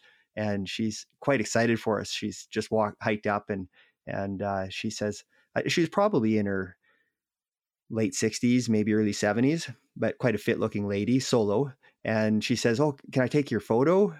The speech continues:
you know, with your camera, camera?" And we're like, "Oh yeah." So she grabs a photo of us, and then she rolls, she's wearing shorts and a down jacket. And, uh, she rolls up the sleeves of her down jacket after she takes a photo of us, and off she goes up the cables, just,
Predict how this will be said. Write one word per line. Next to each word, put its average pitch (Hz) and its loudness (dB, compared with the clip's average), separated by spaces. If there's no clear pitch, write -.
you 117 -2
know, 113 2
with 110 0
your 95 -6
camera, 147 -2
camera?" 165 2
And 113 2
we're 107 2
like, 104 0
"Oh 165 2
yeah." 156 -2
So 107 -4
she - -6
grabs 117 2
a 107 0
photo 113 4
of 110 2
us, 110 0
and 117 4
then 151 4
she 135 4
rolls, 131 4
she's 113 0
wearing 120 4
shorts 123 0
and 113 0
a 107 -2
down 117 2
jacket. 107 -2
And, 110 2
uh, 104 0
she - -2
rolls 131 4
up 135 2
the 123 -2
sleeves 123 2
of 113 0
her 110 2
down 113 0
jacket 110 0
after 113 -2
she - -4
takes 113 0
a 107 -4
photo 117 2
of 110 0
us, 104 -2
and 110 2
off 131 4
she 143 2
goes 131 4
up 123 2
the 113 -6
cables, 110 -2
just, - -2